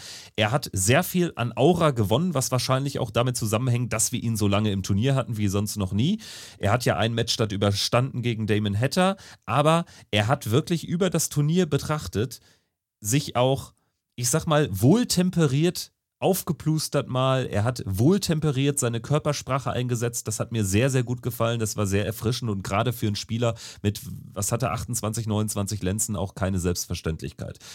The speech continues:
Fünf zu vier in Führung gelegen und in dem Moment habe ich, äh, Jan zum Beispiel geschrieben aus unserem Podcast-Team, ja, im alten Grand Prix-Modus wäre De Decker jetzt schon durch.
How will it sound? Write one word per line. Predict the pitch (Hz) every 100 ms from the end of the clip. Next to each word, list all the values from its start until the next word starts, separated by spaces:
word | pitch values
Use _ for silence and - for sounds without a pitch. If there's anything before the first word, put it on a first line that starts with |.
| -
Fünf | - 151 -
zu | 147
vier | 127 147 139
in |
Führung | 123 170 202 196
gelegen | 175 175 202 220 - -
und | 110
in | 123
dem | 113 131
Moment | 160 196 302 - _ _ _ _ _ _ -
habe | 107
ich, | 101 117 -
äh, | 101 101 -
Jan | 101 95 135 190
zum | 110
Beispiel | 92 92 - 95
geschrieben | 95 - 104 117 113
aus | 90 98
unserem | 98 95 92
Podcast-Team, | 110 - 98 101 - 107 135 214 - _ _ _ _ _
ja, | 127 95 90 - _
im | 113 107
alten | 113 151 -
Grand | 147 127 135
Prix-Modus | - 135 139 143 143 135
wäre | 127 139
De | 127 120
Decker | 123 143
jetzt | 117 127
schon | 139 131
durch. | 156 92 -